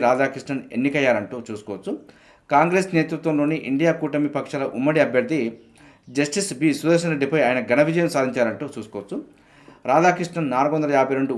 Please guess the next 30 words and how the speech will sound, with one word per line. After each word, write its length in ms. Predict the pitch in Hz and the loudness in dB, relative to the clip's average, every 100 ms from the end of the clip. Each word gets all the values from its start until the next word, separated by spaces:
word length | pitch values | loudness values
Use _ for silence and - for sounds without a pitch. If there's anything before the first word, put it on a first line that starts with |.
| 127 | -2
ఓట్లు 180 | 160 160 | -4 -2
సాధించగా 480 | 135 117 123 143 117 - - _ - 123 | -2 -2 -2 0 0 -2 -12 _ -16 -6
జస్టిస్ 320 | 147 175 185 160 | -6 -4 -8 -6
సుదర్శన్ 340 | - 170 170 143 | 2 2 2 -2
రెడ్డి 180 | 135 151 113 113 | 0 0 0 0
మూడు 160 | 156 165 | 2 4
వందల 180 | 160 151 | 4 4
ఓట్లు 180 | 139 139 127 | 2 0 -2
పొందారంటూ 420 | 123 120 110 117 139 | 0 2 0 -4 -10
చూసుకోవచ్చు. 380 | 113 107 104 208 185 | -12 -12 -12 -8 -2
దీంతో 260 | 175 170 151 - - _ - - 131 | -2 0 -2 -4 -14 _ -20 -12 -4
నూట 200 | 160 180 170 | 0 4 6
యాభై 220 | 156 151 147 | 6 6 2
రెండు 160 | 143 139 | 2 2
ఓట్ల 180 | 165 175 160 | 0 0 0
తేడాతో 300 | 135 127 160 117 107 | 0 0 0 0 0
రాధాకృష్ణన్ 520 | 135 156 156 - 131 | 2 2 -2 -8 -6
గెలిచారంటూ 500 | 120 117 123 110 120 107 - | -4 -2 -2 -2 -6 -10 -8
ఇవ్వడం 200 | 104 110 101 | -8 -6 -6
జరిగింది. 260 | 95 120 277 - _ - - - | -8 -8 -8 -12 _ -20 -12 -2
అదేవిధంగా 440 | 147 180 156 151 139 - - - _ 127 | 4 4 6 6 4 2 -8 -20 _ -4
మనకు 200 | 143 139 107 123 | -2 -2 0 4
భారత 260 | 160 170 190 135 | 4 4 0 0
ఉపరాష్ట్రపతులకు 720 | 139 170 165 170 156 151 147 | 4 4 4 0 -2 -6 -4
సంబంధించి 280 | 135 127 120 135 | -4 -4 -4 2
కూడా 140 | 143 101 90 | 2 2 -4
లిస్ట్ 200 | 117 131 131 | -8 -4 -6
అయితే 120 | 123 | -4
ఇవ్వడం 200 | 110 107 | -6 -4
జరిగింది. 240 | 101 104 | -6 -6